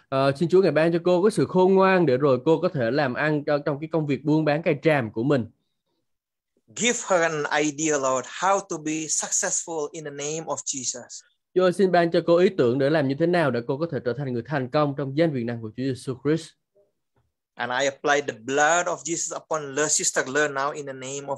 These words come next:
Speaker 2: Jesus.
Speaker 1: Con áp dụng huyết của Chúa Giêsu ra đời sống của cô Lệ ngay bây giờ trong danh quyền năng Giêsu.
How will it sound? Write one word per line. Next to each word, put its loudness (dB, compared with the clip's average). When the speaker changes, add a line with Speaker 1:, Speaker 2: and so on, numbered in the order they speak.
Speaker 2:
Jesus. -8
Speaker 1:
Con -8
áp -2
dụng 0
huyết 0
của 0
Chúa 6
Giêsu 4
ra 0
đời 0
sống -4
của -2
cô 2
Lệ 2
ngay -2
bây 0
giờ 2
trong -4
danh 4
quyền -4
năng -6
Giêsu. -10